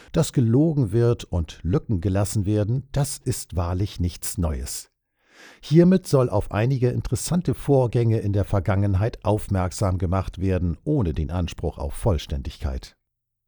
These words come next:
Ich zähle einfach hintereinander die Vorgänge auf und setze, soweit es möglich ist, Links zur vertiefenden Information. Paul Sethe, einer der Gründungsherausgeber der Frankfurter Allgemeinen Zeitung,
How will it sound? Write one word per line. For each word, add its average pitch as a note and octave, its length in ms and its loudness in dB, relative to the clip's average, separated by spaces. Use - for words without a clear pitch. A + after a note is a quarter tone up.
Ich - 160 0
zähle F3 400 2
einfach C3+ 400 0
hintereinander A2 720 2
die G2+ 140 -4
Vorgänge G#2 680 0
auf G#2+ 380 2
und E2+ 180 -4
setze, D3 640 2
soweit D#2+ 400 -4
es - 180 -6
möglich G2 460 -2
ist, - 320 -2
Links G2 400 0
zur - 160 -2
vertiefenden F2+ 640 -2
Information. F#2+ 800 -2
Paul D#3 320 6
Sethe, G#2 800 0
einer A2+ 360 0
der E2+ 200 -2
Gründungsherausgeber G#2+ 1300 0
der D#2 180 -2
Frankfurter F#2+ 680 -2
Allgemeinen F2+ 580 -2
Zeitung, G#2 600 0